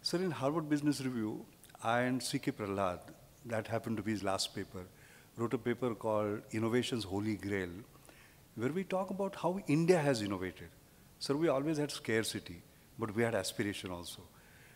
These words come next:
And combination of scarcity and aspiration led us to do things, getting more from less for more and more people, not just for more and more profit.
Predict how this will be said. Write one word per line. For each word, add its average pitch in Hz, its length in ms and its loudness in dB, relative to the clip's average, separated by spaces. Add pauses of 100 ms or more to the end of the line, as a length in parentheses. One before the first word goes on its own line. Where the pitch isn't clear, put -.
(160)
And 104 160 -6
combination 175 600 2
of 175 120 0
scarcity 147 560 2
and 131 80 0
aspiration 104 680 -4 (540)
led 123 220 2
us - 160 2
to 165 140 0
do 139 220 2
things, 95 460 -2 (560)
getting 127 360 4
more 123 200 6
from 120 260 2
less 107 260 4
for 107 180 0
more 113 300 4
and 117 80 2
more 107 180 2
people, 110 340 -6 (160)
not 113 200 -2
just 113 160 -6
for 110 120 -6
more 104 240 -4
and 101 80 -6
more 101 160 -6
profit. 92 380 -8